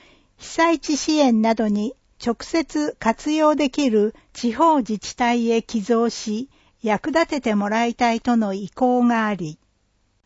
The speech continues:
六月二十三日に本市へ二台の災害支援車が寄贈されました。期待される効果。寄贈された車両は常に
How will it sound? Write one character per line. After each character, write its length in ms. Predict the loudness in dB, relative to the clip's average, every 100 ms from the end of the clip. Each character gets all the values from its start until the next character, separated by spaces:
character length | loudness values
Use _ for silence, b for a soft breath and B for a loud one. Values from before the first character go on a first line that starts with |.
| -4
六 320 | 0 0 2
月 300 | 2 0 2
二 160 | 2 2
十 240 | 2 0
三 300 | 2 4 4
日 320 | 4 2 2
に 300 | 2 0 -4 b b b
本 280 | 2 6 6
市 220 | 4 0
へ 240 | 2 2 -4 _ 0
二 160 | 2
台 240 | 4 2 2
の 140 | 0
災 300 | 0 2 4
害 260 | 4 2 0
支 200 | -2 0
援 220 | 2 2
車 220 | 2 0
が 300 | 2 0 -2 -6
寄 140 | -4
贈 220 | 2 2 4
さ 160 | 4
れ 140 | 4 4
ま 140 | 0
し 160 | -4 -6
た。 220 | -6 -6 _ _ _ _ _ _ _ _ _ _ _ _ _ _ -20
期 160 | -6
待 240 | 0 2 2
さ 200 | 2 4
れ 120 | 4
る 140 | 2
効 280 | 2 4 4
果。 300 | -2 -10 -10 _ _ _ _ _ _ _ _ _ -6
寄 140 | 0
贈 200 | 2 2
さ 180 | 2 2
れ 120 | 0
た 140 | 0 0
車 200 | 2 2
両 300 | 4 4 4
は 260 | 4 2 b b b -8
常 320 | -2 2 4
に 260 | 4 0